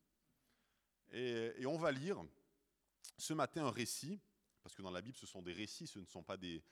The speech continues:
des histoires. On va lire un récit, euh, avec lequel certainement Cécile B deux mille aurait pu faire un, aurait pu faire un, un, un bon film. Euh,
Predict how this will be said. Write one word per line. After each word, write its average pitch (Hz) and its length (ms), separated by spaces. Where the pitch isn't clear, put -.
des 92 260
histoires. 120 520
On 101 60
va 120 80
lire 160 160
un 117 120
récit, 170 520
euh, 85 460
avec 117 260
lequel 147 300
certainement 139 560
Cécile 127 400
B 117 100
deux 110 180
mille 127 200
aurait 104 160
pu - 160
faire 110 260
un, 92 320
aurait 117 180
pu 123 160
faire 131 220
un, 104 480
un, 113 80
un 113 40
bon 120 220
film. 107 420
Euh, 104 180